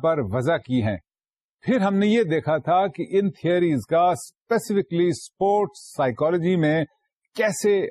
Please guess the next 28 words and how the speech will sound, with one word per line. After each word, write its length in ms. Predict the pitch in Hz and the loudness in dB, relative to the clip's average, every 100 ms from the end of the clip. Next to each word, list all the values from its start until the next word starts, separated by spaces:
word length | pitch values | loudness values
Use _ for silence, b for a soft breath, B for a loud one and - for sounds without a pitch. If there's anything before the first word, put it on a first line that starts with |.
| 151 | 0
اور 80 | 147 - | -2 0
کیا 160 | 196 190 - | 0 0 0
کیا 180 | 180 180 170 _ _ - | 2 2 0 _ _ -8
اطلاق 580 | 160 - 156 147 143 - | -8 -2 0 2 0 -2
ہے۔ 120 | 107 - _ _ _ _ _ - | -6 -6 _ _ _ _ _ 0
How 200 | 233 240 | 2 2
do 140 | 233 233 175 | 2 2 2
these 300 | 185 208 180 - | 2 2 0 -2
theories 520 | 180 196 190 190 165 - | 0 2 2 2 0 0
operate? 680 | 175 185 180 170 123 104 - 117 | 0 0 0 0 0 -2 -8 -2
What 120 | 226 233 _ | -2 -2 _
parts 640 | 180 196 208 208 - - - | 0 2 2 0 -6 -10 -4
of 140 | 151 127 | -2 0
these 380 | 156 190 196 147 - | 0 2 0 -2 -2
theories 520 | 185 185 185 180 123 | 0 2 2 0 -2
operate? 640 | - 170 - 165 131 95 - _ _ _ _ _ - | -2 -2 0 0 0 -2 -10 _ _ _ _ _ -4
What 140 | 202 | 0
are 160 | 233 220 | 2 2
those 380 | 196 208 196 139 117 | 2 2 2 0 2
variables 560 | 185 214 202 180 185 135 | 2 2 2 2 2 2
that 260 | 160 139 - | 0 0 -2
operate 580 | 165 156 185 185 185 - | -2 0 0 0 0 -2
in 180 | 143 | 0
the 120 | 127 - | 0 0
actual 520 | 170 180 - 180 175 170 b b 113 113 127 | -2 -2 0 0 2 0 b b -4 0 2
live 520 | 156 180 180 180 131 | 2 2 2 0 -2
sports 640 | - - 160 180 180 - - | -6 -8 0 0 0 -4 -8
situation? 580 | 151 143 143 123 135 | -6 0 0 0 -2